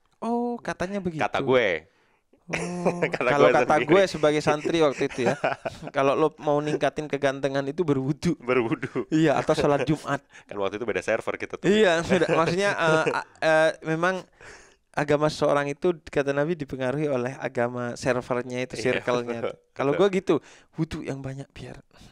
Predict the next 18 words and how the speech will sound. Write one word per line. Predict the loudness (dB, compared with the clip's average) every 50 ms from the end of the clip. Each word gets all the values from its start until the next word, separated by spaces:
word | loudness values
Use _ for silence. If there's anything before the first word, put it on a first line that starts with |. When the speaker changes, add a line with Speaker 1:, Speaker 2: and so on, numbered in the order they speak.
| -20 _ _ _ _ _ _ _
Speaker 1:
eh, | -8 -8
Speaker 2:
Heeh. | -6 -4 -6 -6 -6
Speaker 1:
wajahnya | -6 -4 -4 -4 -4 -8 -10 -10 -12
ganteng. | -10 -10 -12 -10 -12 -14 -14 -14 _ _ _
Speaker 2:
Iya. | -14 -14 -14 -14 _ _ _ _ _ _ _ _ _
Jadi | -12 -8 -4
waktu | -4 -4 -2 -4 -6
itu | -6 -6 -8 -8 _ _ _ _ -20 _
posisinya | -10 -8 -8 -8 -8 -8 -4 -2 -2
Wisnu | -2 -2 -6 -4 -4
bangga | -4 -4 -4 -6
banget, | -6 -6 -6 -8 -8
Bib. | -10 -12 -14 _
Gue | -6 -4 -4
tuh | -4 -2
bangga | -2 -2 -4 -4 -4
banget | -6 -6 -6 -8 -10 _
gitu. | _ -20 _ _